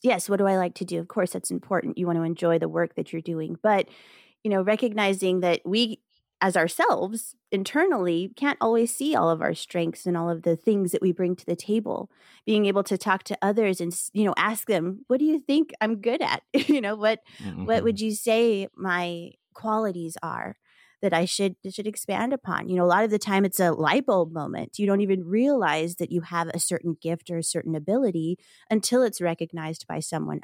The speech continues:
Speaker 1: else. So just asking yourself, "What do I like to do?" is so limiting. It doesn't allow you to explore all of the many different avenues there are. And we're gonna go into some questions in a bit here that, that talk more about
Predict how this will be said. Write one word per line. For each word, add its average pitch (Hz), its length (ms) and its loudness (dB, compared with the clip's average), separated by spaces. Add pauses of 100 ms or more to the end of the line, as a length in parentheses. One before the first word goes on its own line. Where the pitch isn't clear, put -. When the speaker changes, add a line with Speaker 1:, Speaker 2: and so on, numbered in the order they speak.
Speaker 1:
else. - 400 -6 (340)
So 190 220 4
just 233 400 2
asking 214 360 2
yourself, 196 840 -2
"What 202 180 2
do 196 100 2
I 185 140 4
like 175 240 -2
to 180 120 2
do?" 214 520 0
is 196 160 0
so 269 200 0
limiting. 196 760 0 (220)
It 180 140 0 (140)
doesn't 220 400 2
allow 185 260 2
you 180 160 2
to 180 160 -4
explore 175 540 -4
all 202 180 -4
of 220 100 -4
the 202 80 -2
many 180 360 0
different 170 360 -6
avenues 156 440 -8
there 147 200 -4
are. 135 320 -2
And 208 120 4
we're 247 80 6
gonna 220 180 0
go 180 160 2
into 170 240 0
some 156 180 -6
questions 160 520 -6
in 156 80 -6
a 151 40 -6
bit 156 240 -6
here 160 360 -2 (400)
that, 156 260 2 (100)
that 180 140 2
talk - 380 0
more 165 180 2
about 156 320 2